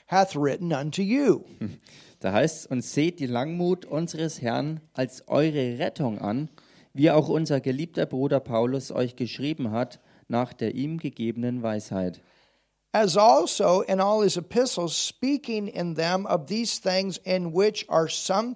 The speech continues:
Speaker 1: things hard to be understood.
Speaker 2: So wie auch in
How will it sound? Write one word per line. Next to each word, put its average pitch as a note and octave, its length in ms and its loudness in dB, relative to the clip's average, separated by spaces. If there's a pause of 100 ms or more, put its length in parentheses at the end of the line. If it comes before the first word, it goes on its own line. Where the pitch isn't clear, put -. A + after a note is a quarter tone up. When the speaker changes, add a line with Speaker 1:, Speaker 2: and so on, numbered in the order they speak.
Speaker 1:
things F#3 360 -4 (140)
hard C3+ 380 -2
to A3+ 100 -4
be C#3 260 -4
understood. D3+ 880 0 (320)
Speaker 2:
So E3+ 240 4
wie G3 120 2
auch F3 260 6
in C#3+ 160 -4